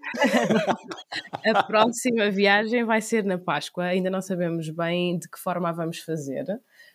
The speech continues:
mas, mas pronto, já sabemos o, o destino, ainda não podemos dizer, mas já sabemos o destino, só não sabemos como é que vamos fazer e, e o que é que vamos fazer. Mas assim, a próxima grande viagem,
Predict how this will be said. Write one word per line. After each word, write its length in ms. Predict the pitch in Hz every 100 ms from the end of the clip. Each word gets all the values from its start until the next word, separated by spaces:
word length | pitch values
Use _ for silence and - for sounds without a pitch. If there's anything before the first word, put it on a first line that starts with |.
| -
mas, 1040 | 180 185 185 185 185 185 180 190 180 - 185 175
mas 160 | 185 180
pronto, 180 | 131 151
já 80 |
sabemos 400 | 151 170 170 165
o, 400 | 160 165 160 151 - _
o 100 | 175
destino, 400 | 165 - - 147
ainda 180 | 165 160
não 140 | 151 151
podemos 280 | 147 143
dizer, 240 | 143 151 143
mas 140 | 151
já 80 | 147
sabemos 400 | 143 147 143 143
o 60 | 143
destino, 520 | - - 185 185 185
só 140 | 180
não 140 | 170 165
sabemos 340 | 165 165 165
como 180 | - 165
é 60 |
que 60 | 151
vamos 180 | 151 156
fazer 220 | - 160 175
e, 200 | 160 -
e 220 | - 180 180
o 40 |
que 120 | 175
é 40 | 160
que 80 |
vamos 200 | - 156
fazer. 340 | - 139 135 135 _ _ - - -
Mas 380 | 175 175 165
assim, 180 | 170 -
a 40 | 170
próxima 340 | 170 - 170
grande 200 | 170 165
viagem, 600 | 160 165 139 151 139 117